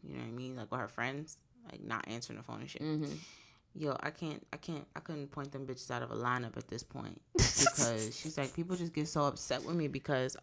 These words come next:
Speaker 1: I don't answer the phone." She's like, "You can't hold that against me. I really have shit going on, just like you do." She's like, "And I'm not gonna be mad at you for that."
Speaker 2: Right.
Speaker 1: I can't. That's your life. If you have stuff going on in your life, you have stuff going on in your life. I have to just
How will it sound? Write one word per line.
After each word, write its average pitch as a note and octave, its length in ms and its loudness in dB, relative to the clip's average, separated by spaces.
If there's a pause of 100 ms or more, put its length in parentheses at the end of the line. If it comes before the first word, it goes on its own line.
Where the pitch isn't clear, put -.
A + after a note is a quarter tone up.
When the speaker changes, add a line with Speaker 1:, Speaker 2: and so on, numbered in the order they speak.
Speaker 1:
I - 80 0
don't C3+ 300 0
answer C3 240 -4
the - 80 -8
phone." D3+ 320 0
She's - 160 -6
like, D3+ 180 -2
"You - 80 -8
can't - 220 0
hold G#3+ 160 0
that G3 140 4
against G3 360 -2
me. E3+ 240 -2
I - 60 2
really F#3 360 4
have F#3 200 2
shit - 420 -2
going F3+ 260 2
on, G3 340 -2 (580)
just F#3+ 160 0
like F#3+ 200 4
you C4 140 4
do." F#3 220 4
She's - 140 0
like, F3 140 2
"And F#3 80 2
I'm A3+ 140 2
not B3+ 160 0
gonna G3+ 140 -2
be F3+ 140 0
mad E3+ 200 2
at E3 160 -6
you E3 60 -4
for D#3 160 0
that." E3 340 4
Speaker 2:
Right. C4+ 540 6 (320)
Speaker 1:
I - 80 8
can't. - 420 6 (140)
That's A3 200 4
your C4 120 8
life. C4 340 10
If F#3 80 -4
you G#3+ 100 2
have G3 120 2
stuff G#3+ 240 2
going G3+ 160 4
on F#3+ 100 6
in G3 80 6
your F#3 120 6
life, F#3+ 220 8
you D#3 40 2
have C3 80 0
stuff - 240 4
going D3 160 4
on C3+ 120 2
in C3+ 60 2
your B2+ 120 2
life. B2+ 360 4
I - 60 8
have D3 200 8
to C3+ 60 -4
just C3+ 320 -2